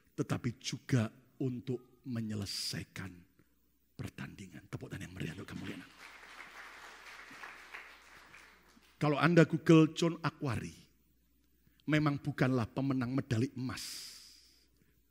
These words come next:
dari pertandingan tersebut. Tapi John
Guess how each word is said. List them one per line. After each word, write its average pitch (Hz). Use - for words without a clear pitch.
dari 113
pertandingan 107
tersebut. -
Tapi -
John 151